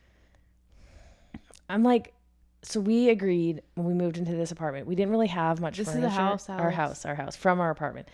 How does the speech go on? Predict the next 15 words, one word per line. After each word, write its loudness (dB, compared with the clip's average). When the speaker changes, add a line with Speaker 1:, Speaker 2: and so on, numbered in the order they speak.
Speaker 1:
We 2
didn't 4
have 2
much 0
furniture, -6
so -6
we 0
agreed 2
<clears throat> -2
to 2
buy 4
one 0
piece -2
of -4
furniture -6